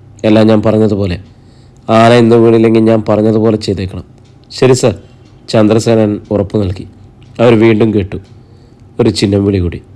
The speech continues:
അധ്യായം നാൽപത്. വിഘ്നേശ്വർ അസ്വസ്ഥനായ മുറിയിലൂടെ നടന്നു. മുരുകരാജ്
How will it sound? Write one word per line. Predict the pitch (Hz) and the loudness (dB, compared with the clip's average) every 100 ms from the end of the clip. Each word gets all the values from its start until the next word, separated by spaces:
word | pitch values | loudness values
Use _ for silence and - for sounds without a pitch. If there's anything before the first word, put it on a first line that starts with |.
| - - - - - 120 | -20 -20 -20 -20 -6 -2
അധ്യായം | 110 117 117 110 | 0 2 2 0
നാൽപത്. | 101 98 92 - - - - - - - | -2 -4 -10 -14 -20 -20 -20 -20 -20 -4
വിഘ്നേശ്വർ | 131 127 147 135 147 135 | -2 0 0 2 2 2
അസ്വസ്ഥനായ | 123 135 131 139 135 | 2 0 0 0 2
മുറിയിലൂടെ | 123 120 123 123 120 | 2 2 2 2 2
നടന്നു. | 113 92 90 87 - _ _ - - - | 0 -2 -6 -10 -16 _ _ -20 -20 -6
മുരുകരാജ് | 113 117 120 120 117 120 | 0 2 4 2 2 -2